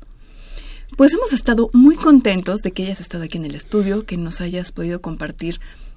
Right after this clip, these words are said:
las experiencias, los momentos tan agradables que viviste junto al rector, junto a un ministro de la Suprema Corte de la Nación, junto a gente relevante que crearon toda una asociación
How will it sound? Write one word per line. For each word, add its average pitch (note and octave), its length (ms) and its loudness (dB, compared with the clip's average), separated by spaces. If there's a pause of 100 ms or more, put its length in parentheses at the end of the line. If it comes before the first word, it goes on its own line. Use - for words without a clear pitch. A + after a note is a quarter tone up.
(140)
las A3 200 -2
experiencias, F3+ 1000 -4 (240)
los G3 340 -4
momentos G3 460 -2
tan F#3+ 160 -2
agradables F3+ 540 -6
que G3 100 -6
viviste F3+ 560 -6 (400)
junto F3+ 340 -4
al E3 100 -8
rector, E3+ 800 -6 (680)
junto F#3+ 360 -2
a E3+ 60 -2
un G3+ 180 0
ministro F#3 500 -2
de F3 60 -8
la D#3+ 120 -10
Suprema E3 420 -10
Corte D#3 320 -12
de D3 100 -10
la C#3 140 -10
Nación, D#3+ 680 -6 (340)
junto F3+ 340 -6
a D#3+ 380 -4 (100)
gente F#3+ 960 -4
relevante F#3 880 -2
que E3 180 -12
crearon F3+ 720 -4
toda F#3 220 -4
una F3+ 220 -2
asociación F3 760 -6